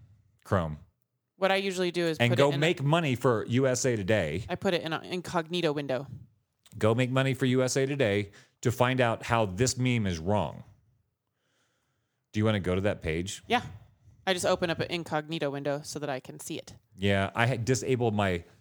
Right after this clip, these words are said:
Speaker 1: ad blocker
Speaker 2: Don't disable
Speaker 1: for,
Speaker 2: your ad
Speaker 1: for
Speaker 2: blocker.
Speaker 1: one turn,
Speaker 2: Don't
Speaker 1: just
Speaker 2: do
Speaker 1: for
Speaker 2: it.
Speaker 1: one time. That's why I'm not doing it again.
Speaker 2: Pa-
Speaker 1: Yeah, here.
Speaker 2: fact check. Resolved lawsuits against Pfizer alleged marketing fraud, data manipulation.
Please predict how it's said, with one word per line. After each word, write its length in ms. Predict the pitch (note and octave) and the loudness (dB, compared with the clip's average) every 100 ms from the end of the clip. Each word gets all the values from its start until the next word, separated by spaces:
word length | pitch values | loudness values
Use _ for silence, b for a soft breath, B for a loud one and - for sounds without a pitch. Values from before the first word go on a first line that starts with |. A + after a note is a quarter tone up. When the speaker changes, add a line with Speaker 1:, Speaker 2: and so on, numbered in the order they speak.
| b - | b -2
Speaker 1:
ad 200 | A2 G2+ | -2 0
blocker 200 | - C#4+ | 0 2
Speaker 2:
Don't 80 | D#4 | 0
disable 320 | D4 C#4+ C4 | 0 0 2
Speaker 1:
for, 20 | |
Speaker 2:
your 140 | A#3 - | 0 0
ad 160 | F#3+ | 0
Speaker 1:
for 80 | A3 | 4
Speaker 2:
blocker. 160 | F3+ A3+ | 4 4
Speaker 1:
one 200 | D3 D3+ | 2 0
turn, 360 | D#3 C#3 G2+ F2+ | 0 0 -2 0
Speaker 2:
Don't 160 | C4+ | 0
Speaker 1:
just 100 | - | 2
Speaker 2:
do 60 | C#4+ | 2
Speaker 1:
for 80 | D4 | 2
Speaker 2:
it. 80 | B2 | 2
Speaker 1:
one 160 | B2 | 0
time. 360 | A#2+ A2 E2+ D2+ - - | 0 -2 -2 -6 -12 -16
That's 160 | F2+ F#2 | -12 -4
why 120 | G2+ | -2
I'm 80 | F2+ | -2
not 120 | D#2+ | -4
doing 140 | E2 E2 | -4 -6
it 80 | |
again. 220 | C#2 G1+ - _ _ _ _ _ _ _ _ - _ - | -6 -10 -14 _ _ _ _ _ _ _ _ -20 _ 0
Speaker 2:
Pa- 160 | - | 2
Speaker 1:
Yeah, 60 | A2+ | 2
here. 160 | C3+ A#3+ | 2 2
Speaker 2:
fact 140 | - | 2
check. 260 | - E3 - - - | 0 0 -2 -18 -4
Resolved 680 | G3 F#3 F3+ G3 G#3+ A#3+ A3 | -2 0 2 4 4 0 0
lawsuits 580 | G3 F3+ - G3 F#3+ | 2 2 0 -6 -6
against 460 | - F3 E3+ E3+ - | -6 -2 -2 -2 -6
Pfizer 480 | - F3+ E3+ D#3 D3 | 0 2 2 -2 -2
alleged 560 | D#3+ D#3 D#3 E3 - - | -2 0 0 -2 -6 -4
marketing 540 | E3 E3+ - E3 D#3 | 0 0 -2 -6 -6
fraud, 540 | - D3 C3 C#3+ E3+ - - | -2 0 0 -4 -6 -14 0
data 200 | A#3+ A3 | 0 2
manipulation. 800 | E3 D3 - C3+ G#2 - - | -2 -4 -4 -6 -6 -8 -14